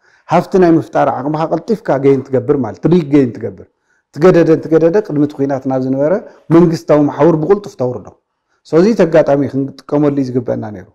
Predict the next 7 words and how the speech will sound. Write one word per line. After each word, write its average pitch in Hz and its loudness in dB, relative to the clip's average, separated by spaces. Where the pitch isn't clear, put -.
ግን 170 6
እንታይ 190 4
ኮይኑ 202 2
ኣብቲ 247 -4
መሪሕነት 143 -2
ዝነበረ 190 6
ሕቱኽቱኽ 202 -6